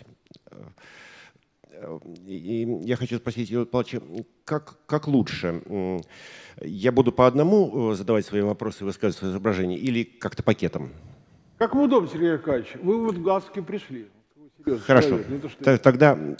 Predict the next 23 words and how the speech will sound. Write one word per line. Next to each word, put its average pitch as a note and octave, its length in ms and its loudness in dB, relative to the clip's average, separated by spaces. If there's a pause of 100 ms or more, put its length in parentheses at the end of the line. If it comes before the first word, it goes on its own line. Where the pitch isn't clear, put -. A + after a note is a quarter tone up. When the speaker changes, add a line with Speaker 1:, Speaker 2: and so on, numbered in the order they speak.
(200)
Speaker 1:
давайте B2+ 320 6
по G#2 120 2
одному. E2+ 340 0 (640)
Борис D3+ 280 8
Джонсон C#3 360 8
очень C3 260 2
интересный G2 400 0
человек. D3 460 -4 (200)
М, F#2 840 -4
я A2 240 0
читал - 260 -2
две F#2 140 0
его F#2 140 2
книги, G#2 360 -2 (400)
м, C2+ 380 -12 (100)
и G#2 160 -6
про F#2 160 -2
Черчилля, F2+ 440 -4
и - 20 -6
про G2 160 0
Аристотеля, G2 640 2
и - 20 6
Афины. F2+ 360 0